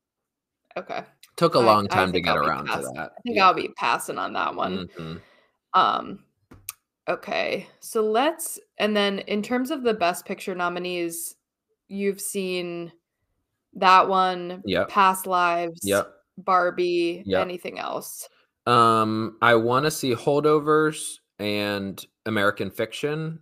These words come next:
Speaker 2: but I think that's all I've seen.
Speaker 1: Okay.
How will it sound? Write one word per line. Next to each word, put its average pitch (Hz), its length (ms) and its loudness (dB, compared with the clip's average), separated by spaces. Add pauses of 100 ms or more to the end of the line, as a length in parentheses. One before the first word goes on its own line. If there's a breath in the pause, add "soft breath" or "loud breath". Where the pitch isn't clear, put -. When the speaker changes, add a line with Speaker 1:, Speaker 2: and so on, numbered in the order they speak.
(120)
Speaker 2:
but 101 120 0
I 95 100 0
think 123 380 -10
that's 101 260 -6
all 87 240 -4
I've 73 160 -8
seen. - 380 -16 (880)
Speaker 1:
Okay. - 240 -16